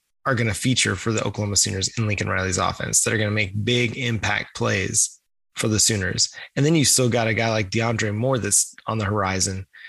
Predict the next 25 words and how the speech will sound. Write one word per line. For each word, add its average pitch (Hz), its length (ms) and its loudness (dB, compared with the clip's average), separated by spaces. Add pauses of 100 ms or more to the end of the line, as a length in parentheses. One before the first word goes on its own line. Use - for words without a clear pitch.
(800)
that 117 160 0
is 110 320 0
looking 113 640 2 (120)
very 120 500 2
likely 101 640 -2 (400)
to - 80 -2
be 104 100 0
coming 104 280 -2
to 110 120 2
the 104 100 2
Oklahoma 98 340 -4
Sooners. - 600 -2 (960)
Nothing's 104 580 0 (720)
final, 135 420 2
nothing's 104 340 0
for - 140 -2
sure, 127 440 2 (400)
but 107 300 0 (1400)
he - 220 2
just 117 200 2
transferred 131 520 2
to 107 40 0
go 117 160 2
play 120 240 2
with, 113 220 0